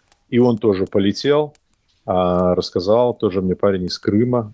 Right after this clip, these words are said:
рассказал, что Крым обязательно вернут, а, сказал, что, что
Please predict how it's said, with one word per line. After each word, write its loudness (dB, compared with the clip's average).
рассказал, -2
что -2
Крым -4
обязательно -4
вернут, -4
а, -2
сказал, -2
что, -2
что -4